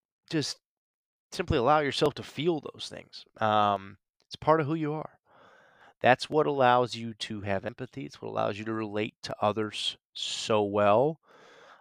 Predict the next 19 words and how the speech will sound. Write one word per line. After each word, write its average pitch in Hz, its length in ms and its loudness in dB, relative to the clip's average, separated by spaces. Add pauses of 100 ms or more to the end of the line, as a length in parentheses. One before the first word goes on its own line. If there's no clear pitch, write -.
(120)
Um, 98 760 4 (920)
and, 110 720 -2 (160)
uh, 135 240 -14
on 101 280 -10
the, 113 100 -6
on 110 200 0
the 135 100 -2
contrary, 104 540 -6
of 104 100 -10
course, 104 360 -12
y-, - 180 -20 (320)
you 135 120 -14
know, 101 280 -8 (1300)
I - 220 -14
said 120 240 -2
earlier, 135 320 -4
peaks - 340 -10
and 113 120 -14
valleys, 123 580 -4